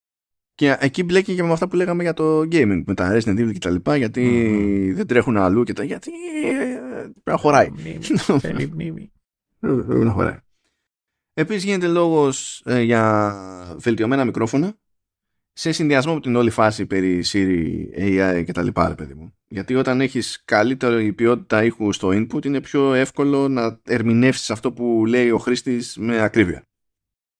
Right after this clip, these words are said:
Speaker 1: Οπότε,
Speaker 2: Να.
Speaker 1: κάνεις χάρη στην πάρτη σου, στην ουσία. Κάπως έτσι. Μέχρι και για το τέτοιο, για το σύστημα ψήξη έχουν, ε, ακουστεί πράγματα. Τώρα δεν ξέρω πόσο πιθανό είναι αυτό. Λέει για σύστημα, ξέρω εγώ, με γραφένιο και τα λοιπά. Λες, εντάξει, οκ.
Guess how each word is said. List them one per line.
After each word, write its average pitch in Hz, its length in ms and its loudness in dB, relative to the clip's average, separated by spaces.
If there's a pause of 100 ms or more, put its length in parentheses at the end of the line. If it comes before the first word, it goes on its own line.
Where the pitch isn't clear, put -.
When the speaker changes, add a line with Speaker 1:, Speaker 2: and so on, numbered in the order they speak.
(260)
Speaker 1:
Οπότε, 110 580 2 (260)
Speaker 2:
Να. 110 560 -14
Speaker 1:
κάνεις 123 220 -2
χάρη 123 140 2
στην 113 140 -6
πάρτη 117 240 4
σου, - 320 -12
στην - 180 -2
ουσία. - 380 2 (1400)
Κάπως 98 260 4
έτσι. 90 300 -2 (1120)
Μέχρι 190 300 0
και 196 100 -10
για 185 100 4
το 175 120 2
τέτοιο, 156 180 0
για 113 120 4
το 117 60 -6
σύστημα 139 280 0
ψήξη - 280 0
έχουν, 92 200 -4
ε, 90 560 -8
ακουστεί - 300 -6
πράγματα. 151 540 -2
Τώρα 135 200 -2
δεν 123 100 0
ξέρω 113 140 2
πόσο 90 180 -4
πιθανό 87 260 -2
είναι 82 140 -4
αυτό. 139 520 -4
Λέει 107 200 0
για 101 120 0
σύστημα, 85 380 -2
ξέρω 90 200 -2
εγώ, 98 120 -10
με 92 120 -10
γραφένιο 90 640 0
και 80 160 -8
τα 73 140 -8
λοιπά. 135 440 -2
Λες, 110 260 -2
εντάξει, 107 380 -8
οκ. 85 160 -12